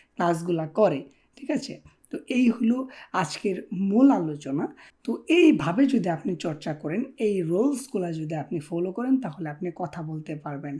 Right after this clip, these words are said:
আহ, নেপাল হাগো, আহ, ভিয়েতনাম সারাম দুরেনন, আহ, হানগুক মাল ঝার হানুন দে, বাংলা সারাম দুরেনন, ওয়ে মারুলি রক্ষে মুথেও, না ইয়া গান দেও।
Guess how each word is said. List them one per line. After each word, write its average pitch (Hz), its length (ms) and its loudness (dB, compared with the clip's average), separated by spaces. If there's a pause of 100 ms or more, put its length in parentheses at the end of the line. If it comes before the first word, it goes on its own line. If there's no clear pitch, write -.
(320)
আহ, 180 580 -2
নেপাল 220 680 4
হাগো, 165 680 0 (260)
আহ, 165 220 -2
ভিয়েতনাম 220 460 0
সারাম 247 360 4
দুরেনন, 156 580 2 (280)
আহ, 170 120 -4
হানগুক 269 440 6
মাল 185 180 2
ঝার 151 220 -2
হানুন 214 360 4
দে, 139 220 -2 (260)
বাংলা 269 480 6
সারাম 170 320 -2
দুরেনন, 156 400 -4 (120)
ওয়ে 277 240 6
মারুলি 156 420 0
রক্ষে 156 260 -10
মুথেও, 147 560 -4 (300)
না 349 100 6
ইয়া 190 280 6
গান 151 340 2
দেও। 156 580 0